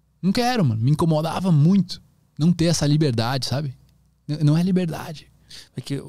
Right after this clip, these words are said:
Speaker 2: en-, enxergar isso é um, é um, eu não sei onde é que,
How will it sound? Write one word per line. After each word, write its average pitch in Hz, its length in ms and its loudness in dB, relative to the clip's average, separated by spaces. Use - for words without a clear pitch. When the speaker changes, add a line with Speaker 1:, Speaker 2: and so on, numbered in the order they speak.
Speaker 2:
en-, 156 320 -8
enxergar 127 640 -6
isso 123 420 -8
é 127 100 -8
um, 131 240 -8
é 127 100 -10
um, 117 480 -10
eu 135 60 -6
não 135 80 -4
sei 156 180 -8
onde 147 180 -6
é - 20 -10
que, - 100 -20